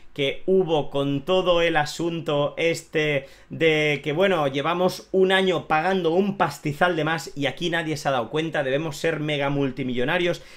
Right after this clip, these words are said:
y nos salen los bitcoins por las orejas. Y nadie se ha dado cuenta que en esta empresa llevan meses pagando un veintiocho por ciento más. Que ya no es solo un veintiocho por ciento más. Estamos hablando que el otro día no lo dijimos,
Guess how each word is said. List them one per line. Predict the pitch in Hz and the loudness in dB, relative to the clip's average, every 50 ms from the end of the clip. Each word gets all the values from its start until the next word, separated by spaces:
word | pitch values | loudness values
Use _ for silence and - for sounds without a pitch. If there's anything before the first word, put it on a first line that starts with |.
| - - - | -20 -10 -6
y | 160 160 | -4 -2
nos | 151 139 139 | -2 -2 0
salen | - - 175 175 175 160 147 139 131 135 | 0 2 2 2 2 2 0 0 0 0
los | 131 143 110 120 | 0 -2 -2 -2
bitcoins | 123 185 196 196 - - 170 156 143 - | -4 -4 -4 -4 -4 -4 -2 -2 -4 -4
por | - 131 120 113 | -6 -6 -4 -2
las | 120 135 165 196 175 151 | 0 2 2 2 4 4
orejas. | 147 131 147 147 - - 151 151 147 - - _ _ _ _ _ _ _ _ _ _ _ _ _ _ - - - - | 2 2 2 0 0 0 -2 -2 -2 -6 -16 _ _ _ _ _ _ _ _ _ _ _ _ _ _ -20 -20 -14 -6
Y | - 185 190 180 - - - - - - - | -2 0 0 0 -2 -6 -18 -20 -18 -8 -4
nadie | 139 156 165 196 214 190 202 196 185 | -2 0 2 2 4 4 4 4 2
se | 190 - 165 | 2 2 0
ha | 160 165 | 2 2
dado | 175 170 151 131 - | 2 2 2 2 2
cuenta | - 156 156 156 147 160 165 160 - | 0 0 0 0 0 0 -2 -2 -2
que | - 123 | -4 -4
en | 131 156 | -2 -2
esta | 170 - - 131 | -4 -4 -4 -4
empresa | 123 117 113 - 143 147 147 - 156 147 147 - - - - - - 123 | -4 -4 -4 -2 -4 -2 -2 -2 -2 -2 -4 -6 -16 -20 -20 -18 -10 -2
llevan | 123 170 160 147 131 120 110 104 - _ _ - | 0 2 4 4 2 0 0 -6 -12 _ _ -6
meses | 127 143 156 175 202 220 214 - - 208 202 196 - | -4 -2 0 0 0 0 0 0 0 0 0 0 -4
pagando | - - 127 120 131 151 156 165 165 165 165 - - - - | -6 -4 -2 0 0 0 0 0 0 0 -2 -2 -4 -4 -4
un | 180 190 175 156 | -2 -2 0 0
veintiocho | 156 143 135 - 135 143 139 - 160 123 | 0 -2 -2 0 -2 -2 0 -2 -4 -4
por | 117 110 | -4 -6
ciento | - - 131 131 127 131 139 | -4 -4 -6 -4 -2 0 0
más. | 151 147 123 - - - - - - - - - - - - - - - - - - - - - - | 0 0 -2 -2 -8 -14 -16 -18 -18 -20 -20 -20 -20 -20 -20 -20 -20 -20 -20 -18 -18 -18 -18 -10 -6
Que | 160 139 | -2 0
ya | 143 180 196 | 2 2 4
no | 208 | 2
es | 185 - | 2 0
solo | - 220 214 190 | 0 0 0 0
un | 156 | 0
veintiocho | 143 139 - 147 - - 101 | -2 -2 -2 -4 -6 -6 -6
por | - 123 | -6 -6
ciento | - 135 127 117 156 | -4 -4 -2 -2 0
más. | 196 185 - - - - - - - - | 0 -2 -2 -4 -12 -20 -20 -20 -18 -14
Estamos | - - - 156 156 160 151 | -14 -4 -2 0 0 2 2
hablando | 170 156 175 196 196 185 160 131 | 2 4 4 4 4 4 4 4
que | 135 | 4
el | 139 | 2
otro | 143 143 170 160 | 2 2 0 -2
día | 156 170 180 175 147 | -2 0 0 0 2
no | 139 143 147 175 180 | 2 2 2 2 2
lo | 170 160 | 0 0
dijimos, | 151 147 - - 180 170 175 175 175 | -2 -4 -6 -4 -2 -2 0 -2 -2